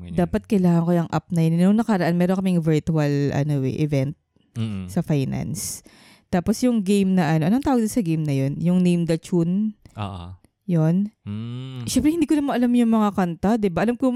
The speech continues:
Speaker 2: I, I mean, alam ko yung mga kanta, hindi ko alam yung title.
Speaker 1: Dapat gumamit ka pala
Speaker 2: Oo,
Speaker 1: nun.
Speaker 2: dapat nandaya ako.
Speaker 1: Oo.
Speaker 2: Sayang yung two hundred yun per ano eh. Two hundred pesos G C.
Speaker 1: Mm. So, yun, yun gawin nyo.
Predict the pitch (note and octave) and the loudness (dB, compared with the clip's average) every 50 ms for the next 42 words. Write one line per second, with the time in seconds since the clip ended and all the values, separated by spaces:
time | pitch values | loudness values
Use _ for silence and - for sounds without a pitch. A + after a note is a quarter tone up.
0 | A#3 - - - - - - F3 F3 F3+ - F3 F3+ G3+ G#3 - B3+ B3 A#3 B3 | -2 -4 -4 -4 -4 -2 -2 0 0 2 2 2 2 2 2 2 0 2 2 0
1 | A#3 A#3 - F#3+ E3 - A#3 A3 G3+ - G3 G3 F#3+ F#3+ G3 F#3+ - F3 C#3 C#3 | 0 -2 -2 -2 0 2 2 2 2 2 0 0 0 0 -2 0 0 0 0 0
2 | C3+ - D3+ C#3+ D3 D#3 D#3+ D#3+ E3 - _ - - _ - G#2 G2 G2 G2 F#2+ | -2 -2 -2 -2 -2 -2 -4 -4 -6 -8 _ -20 -20 _ -14 -10 -8 -8 -8 -8
3 | A2 G#2 G#2 G#2 G2+ G2 G2 F#2+ F#2+ G2 G2 - E3 D#3+ D3+ D3+ - D3 D#3 D#3 | -10 -10 -10 -8 -8 -6 -6 -6 -8 -6 -2 2 2 2 2 2 0 0 0 0
4 | D#3 D#3+ D#3+ D#3+ D#3+ D#3+ D#3+ E3 E3+ F3+ F3 - G3 - F#3 G3 F#3 F3 E3 D3+ | 0 0 -2 -2 -2 -2 -2 -4 -6 -4 -4 -2 -2 -2 -2 -2 -2 -2 -2 -2
5 | C#3 C3 C3 C3 C3+ - - - - - - - - F3 F3 - - _ _ - | -2 0 0 0 -2 -2 -2 -4 -6 -6 -6 -8 -8 -8 -8 -12 -16 _ _ -12
6 | G2+ F2 F2+ F#2 - A#3 A#3 A#3+ B3+ C4 C4+ C4 B3 B3+ A3 A3+ A3 G3+ F#3+ F#3 | -12 -12 -8 -6 -2 -2 0 0 2 2 0 2 2 2 2 2 2 0 0 0
7 | F3+ F3+ F3+ E3+ F3 F3 F3 F3 - F3+ E3 C#3+ D3 E3 E3 E3 - D#3+ F3 - | 0 0 0 2 0 0 0 -2 -2 -2 -2 -2 -2 -4 -4 -4 -4 -4 -6 -2
8 | - F#3+ G3 G3 F#3+ F#3 F#3 E3+ - _ _ _ _ - E3+ E3 - E3+ - - | -2 0 0 2 2 0 -2 -2 -6 _ _ _ _ -4 -4 -4 -4 -6 -10 -10
9 | - - - E3 D#3 D#3 - C#3+ C#3+ D#3 - _ _ - - - - _ _ - | -12 -10 -8 -8 -8 -8 -6 -8 -8 -8 -10 _ _ -20 -20 -20 -20 _ _ -20
10 | F#2 F2+ F#2 F#2+ F2+ F2+ - B2 B2 C3+ D3+ - C#3 D3 D#3+ D#3+ D3+ D#3 D#3+ D#3+ | -18 -18 -16 -16 -18 -12 -4 0 2 2 4 4 2 2 0 2 2 2 2 2
11 | D#3+ D#3+ D#3 | 2 2 0